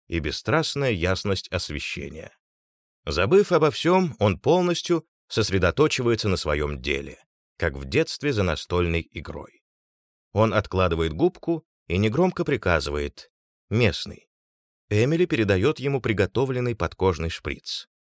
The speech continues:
Генри быстро вкалывает его в несколько мест под кожей, вдоль линии повреждения и за ней. Можно обойтись и без этого, но адреналин, содержащийся в линокаине, помогает уменьшить кровотечение.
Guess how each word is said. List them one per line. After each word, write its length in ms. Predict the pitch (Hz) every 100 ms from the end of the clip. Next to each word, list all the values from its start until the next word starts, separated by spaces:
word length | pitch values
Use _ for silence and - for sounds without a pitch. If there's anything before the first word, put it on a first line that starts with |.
| _ _
Генри 460 | 73 69 104 110 110
быстро 420 | 85 117 110 87
вкалывает 540 | - - 87 85 80
его 200 | 73 78
в 60 | 78
несколько 400 | 80 - 78 76
мест 260 | 76 76 -
под 200 | 78 -
кожей, 460 | 127 156 147 156 _ _
вдоль 320 | - 71 98 117
линии 360 | 107 127 127
повреждения 840 | 110 87 85 69 73 135 135 131 -
и 80 | -
за 180 | 80 78
ней. 340 | 71 78 _ _ _ _ _ _ _ _ -
Можно 400 | 135 180 147 160
обойтись 460 | 143 131 143 139
и 100 | -
без 220 | 110 120 120
этого, 500 | 156 - 69 78 - _ -
но 200 | 92 110
адреналин, 520 | 104 98 95 101 135
содержащийся 800 | 107 76 76 90 107 95 87 87
в 60 | 80
линокаине, 760 | 87 85 - 87 160 110 73 - _
помогает 520 | - 95 98 151 143 78
уменьшить 460 | 101 117 113 95
кровотечение. 840 | 90 90 85 82 - - - -